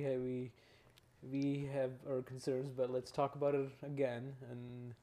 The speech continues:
yeah, there was, uh, also a very, well, it wasn't one-sided, but still Chelsea disappointed. Uh, Lukaku not playing up to his, I don't know, <laughs> I would say, if I would say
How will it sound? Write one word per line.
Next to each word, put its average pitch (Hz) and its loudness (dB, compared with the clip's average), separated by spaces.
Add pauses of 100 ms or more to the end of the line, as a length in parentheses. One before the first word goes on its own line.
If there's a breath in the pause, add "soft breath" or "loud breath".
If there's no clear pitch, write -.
(480 loud breath)
yeah, 135 0
there 147 6
was, 147 10
uh, 147 12
also 147 8
a 143 8
very, 139 8 (1300 soft breath)
well, 156 8
it - 2
wasn't 190 10
one-sided, 139 6
but 131 6
still 143 2
Chelsea 135 0
disappointed. 127 -2 (300)
Uh, 120 -2 (220)
Lukaku 131 2 (420)
not 127 -2
playing 127 -6
up 123 -8
to 131 -4
his, 123 -2 (1200 soft breath)
I 151 6
don't 131 6
know, 143 4
<laughs> - 6
I 143 8
would 139 4
say, 135 4
if 135 2
I 139 8
would 131 4
say 131 2